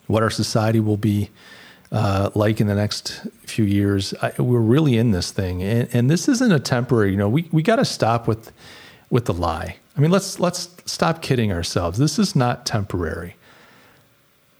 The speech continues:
They told us from the beginning of the covid, uh, outbreak here in the U S that, uh, you know, the,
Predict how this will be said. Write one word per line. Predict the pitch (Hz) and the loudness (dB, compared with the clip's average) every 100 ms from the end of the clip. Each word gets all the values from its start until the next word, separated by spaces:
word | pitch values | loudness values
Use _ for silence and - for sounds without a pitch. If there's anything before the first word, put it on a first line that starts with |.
| _ | _
They | 135 160 | 0 0
told | - 208 | 2 4
us | 202 - | 4 2
from | 165 139 | 2 2
the | |
beginning | 110 110 101 123 123 131 123 | 2 0 0 2 4 4 4
of | - 107 95 | 2 -2 -2
the | 101 | -2
covid, | - 113 104 95 95 95 87 - - _ - | -2 0 2 2 0 -2 -2 -8 -16 _ -10
uh, | 107 90 87 90 92 - | -6 -4 -4 -4 -6 -2
outbreak | 107 - 98 90 - | -2 0 -2 -2 -2
here | 113 | 0
in | |
the | 92 | 0
U | 92 95 | 0 2
S | 113 90 87 - - - - - - - - | 2 0 -4 -8 -12 -20 -20 -20 -20 -20 -4
that, | 123 120 107 110 - | 0 2 2 0 -6
uh, | - - - | -10 -8 -10
you | - 151 | -6 0
know, | 120 98 98 | 2 4 2
the, | 104 110 | 2 0